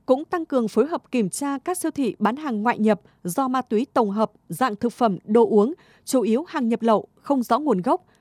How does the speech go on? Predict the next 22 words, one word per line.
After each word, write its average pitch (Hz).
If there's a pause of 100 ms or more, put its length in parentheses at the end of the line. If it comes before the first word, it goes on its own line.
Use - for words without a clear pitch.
(220)
qua 269
đó 220
kịp 269
thời 220
phát 370
hiện, 254 (220)
thu 302
giữ 247 (140)
và 208
xử 202
lý. 185 (840)
Công 294
an 277
quận 240
Hoàn 220
Kiếm 214
tập 269
trung 277
tăng 330
cường 240
kiểm 196
soát, 320